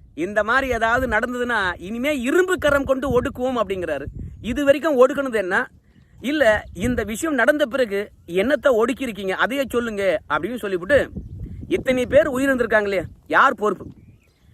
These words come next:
யாராவது ஒருத்தர் பொறுப்பேத்துக்குங்க. நாங்க சி பி சி ஐ டி விசாரணையை ஏத்துக்கிறோம்.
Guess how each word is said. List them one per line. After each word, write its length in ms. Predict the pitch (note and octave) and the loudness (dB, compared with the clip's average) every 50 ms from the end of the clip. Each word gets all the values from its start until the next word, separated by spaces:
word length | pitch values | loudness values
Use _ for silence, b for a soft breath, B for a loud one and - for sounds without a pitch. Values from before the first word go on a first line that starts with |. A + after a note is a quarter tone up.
| _ _ - | _ _ 0
யாராவது 420 | - E3+ G#3 B3 B3+ C#4 D#4 D#4 D4 | 2 4 4 6 6 6 6 6 4
ஒருத்தர் 240 | C4+ A#3+ C#4 B3 F#3+ | 2 0 -2 2 4
பொறுப்பேத்துக்குங்க. 760 | A#3+ C#4 D#4+ C4 C4+ C#4 C4+ G3+ B3 A3 A3+ G#3+ B3+ D4+ D#4 - - - - - - - - - | 4 4 4 4 2 0 0 -2 -4 -8 -4 -2 -2 -2 -2 -4 -10 -16 -18 -18 -18 -18 -18 -6
நாங்க 460 | - E3 G#3+ C#4 C#4 A#3 F#3 E3+ F3 F#3 | 0 2 2 2 2 2 0 -2 -2 -2
சி 200 | F#3 - D4+ D4+ | -2 -4 -4 -2
பி 120 | - D4+ | -2 -4
சி 120 | - C#4 | -4 -4
ஐ 60 | C4 B3 | -6 -6
டி 80 | A#3+ | -6
விசாரணையை 640 | A3 A3 G#3 C4 B3+ A#3+ A#3 A3+ A#3 C4+ B3+ G3+ G#3+ | -8 -4 -2 0 0 0 0 -2 -6 -6 -4 -4 -4
ஏத்துக்கிறோம். 300 | A3+ F#3+ F#3 F3+ C#3 - | -4 -6 -8 -10 -10 -12